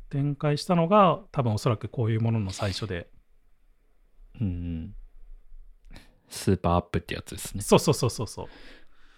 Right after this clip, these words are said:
Speaker 1: で、それに続いて、そのGoogleとかもやり始めて、アプリがそれに続いたっていう感じの印象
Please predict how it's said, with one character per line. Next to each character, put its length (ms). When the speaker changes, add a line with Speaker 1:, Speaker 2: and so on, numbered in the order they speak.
Speaker 1:
で、 140
そ 160
れ 120
に 160
続 260
い 80
て、 400
そ 160
の 100
Google 380
と 120
か 280
も 260
や 140
り 80
始 180
め 120
て、 160
ア 100
プ 180
リ 100
が 160
そ 140
れ 80
に 160
続 240
い 60
た 120
っ 60
て 120
い 100
う 40
感 200
じ 100
の 60
印 240
象 180